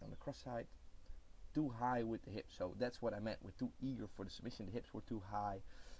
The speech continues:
so there was a reversal there. Let's see, she brings him back in guard. She has a very good guard game, not easily to get caught. Yeah, and, uh, by the way, we did a, we did a few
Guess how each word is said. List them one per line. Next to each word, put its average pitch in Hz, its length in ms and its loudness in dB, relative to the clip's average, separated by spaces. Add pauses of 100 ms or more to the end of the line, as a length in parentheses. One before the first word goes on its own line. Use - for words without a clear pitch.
so 107 180 4
there 101 140 6
was 104 160 4
a 107 40 0
reversal 101 580 2 (360)
there. 95 300 6 (1700)
Let's - 160 -8
see, 117 100 0
she 113 120 -6
brings 95 220 -6
him 95 80 -4
back 101 140 -8 (140)
in 120 60 -6
guard. 139 260 2 (840)
She - 60 -6
has 95 100 -6
a 101 40 -6
very 117 240 2
good 107 200 -2
guard 113 260 2
game, 110 260 0 (880)
not 107 140 -2
easily 101 360 -4
to 127 80 -6
get - 240 -6
caught. 123 320 6 (1500)
Yeah, 110 260 -4 (380)
and, 92 240 -4
uh, 87 80 -2
by 95 180 6
the 95 80 4
way, 98 200 6
we 101 100 0
did 101 180 4
a, 95 220 4
we 104 100 2
did 104 100 4
a 95 60 2
few 95 280 0